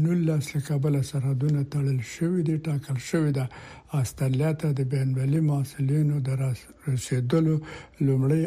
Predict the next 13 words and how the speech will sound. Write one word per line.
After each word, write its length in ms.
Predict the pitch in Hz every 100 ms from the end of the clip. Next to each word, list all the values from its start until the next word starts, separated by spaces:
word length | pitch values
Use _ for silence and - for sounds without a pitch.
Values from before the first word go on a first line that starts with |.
| -
الوتکه 600 | 143 131 131 170 175 190
به 180 | 165 170
بله 320 | 147 185 196
میاشت 320 | 185 180 160
په 140 | 156 143
کانبارا 540 | 151 135 131 139 160 196
کې 180 | - 180 147
راښکته 440 | 113 - 117 156
شي. 220 | 135 - - - _ - - - - - - - -
تقریباً 680 | 170 190 226 220 185 202 214 214 208 - - _
د 320 | - 165 156 151
درې 300 | 135 165 208
سوه 340 | 202 180 175